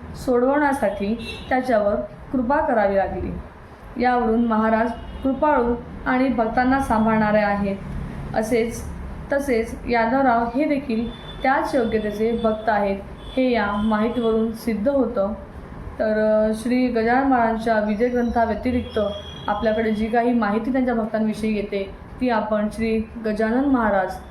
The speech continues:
भक्तांची मांदी आई आजचा हा भाग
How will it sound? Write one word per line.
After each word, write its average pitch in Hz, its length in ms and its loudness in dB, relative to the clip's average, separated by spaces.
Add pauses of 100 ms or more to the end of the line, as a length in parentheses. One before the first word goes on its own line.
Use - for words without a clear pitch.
(220)
भक्तांची 226 580 -2
मांदी 226 460 2
आई 202 160 2 (240)
आजचा 202 300 -2
हा 202 140 0
भाग 196 240 0